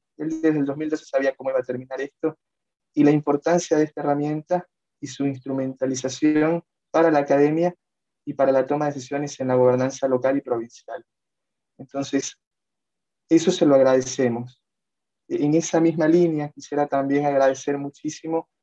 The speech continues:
porque como bien lo, lo, lo dijo César al inicio, esto fue, es-, esto nos cambia la forma de hacer las cosas en la universidad,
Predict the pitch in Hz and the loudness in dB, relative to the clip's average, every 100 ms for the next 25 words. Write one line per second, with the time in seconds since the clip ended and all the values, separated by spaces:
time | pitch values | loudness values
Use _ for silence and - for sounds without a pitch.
0 | _ _ _ _ - 143 143 147 147 165 | _ _ _ _ -2 2 4 4 6 6
1 | 170 165 156 147 139 143 143 143 160 156 | 6 4 2 0 0 0 0 0 0 -2
2 | - 160 - 139 131 139 147 - 160 156 | 0 -2 0 0 0 -4 -14 -6 -4 -4
3 | _ - 143 165 160 - 151 156 156 _ | _ -18 -12 -10 -10 -2 2 2 0 _
4 | _ - 175 - 170 196 175 - 160 170 | _ -10 -10 -6 -6 0 0 0 -2 2
5 | 165 147 - 156 156 139 - 165 151 135 | 2 2 -4 -2 0 0 0 0 0 -4
6 | - 127 123 123 120 120 120 - 123 120 | -12 -14 -14 -8 -6 -4 -6 -4 -2 -2